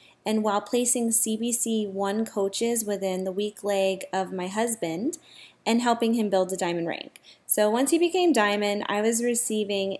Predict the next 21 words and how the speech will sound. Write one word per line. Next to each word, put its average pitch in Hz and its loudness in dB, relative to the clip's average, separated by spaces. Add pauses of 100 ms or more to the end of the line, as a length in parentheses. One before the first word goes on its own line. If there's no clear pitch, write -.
eighteen 320 2
dollar 185 2
team 196 -4
bonus 175 0
cycles 185 -2
every 208 0
time 196 -4
my 190 -2
weaker 190 -2
leg 180 -2
hit 190 -4
one 190 -6
hundred 202 -6
points 190 -4
and 185 -6
my 180 -4
strong 175 -4
leg 170 -6
hit - -8
two 180 -4
hundred. 160 -4